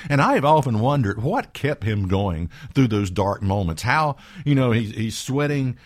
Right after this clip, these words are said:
as if great drops of blood, and he's saying, "Father, if it's any other way to work this out." How did he do it?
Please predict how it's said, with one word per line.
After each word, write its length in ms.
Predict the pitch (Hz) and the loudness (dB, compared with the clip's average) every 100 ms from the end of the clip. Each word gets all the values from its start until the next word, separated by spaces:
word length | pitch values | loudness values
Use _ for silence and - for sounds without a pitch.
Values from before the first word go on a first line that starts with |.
| 139 | -20
as 460 | 80 113 117 117 104 | -16 -12 -8 -4 0
if 220 | 127 110 | 0 0
great 320 | 85 120 131 | 0 2 2
drops 420 | 92 117 120 - - | 0 2 2 0 -6
of 160 | 90 | -4
blood, 400 | 101 113 98 87 | -2 0 0 -2
and 100 | 98 | -2
he's 180 | 92 95 | -2 -2
saying, 260 | 139 113 107 | 0 0 0
"Father, 400 | 131 127 131 127 | 0 0 0 0
if 100 | 117 | -2
it's 140 | 107 | -2
any 180 | 135 123 | 0 0
other 180 | 120 101 | 0 0
way 360 | 110 123 110 | 0 2 2
to 100 | 110 | 0
work 320 | 92 110 120 | 0 -2 -2
this 220 | - 92 113 | -6 -6 -4
out." 240 | 113 92 | -4 0
How 320 | 143 214 254 | 2 4 2
did 200 | 165 156 | 2 0
he 140 | 120 107 | 0 -4
do 320 | 90 147 117 | 0 0 0
it? 160 | - | -4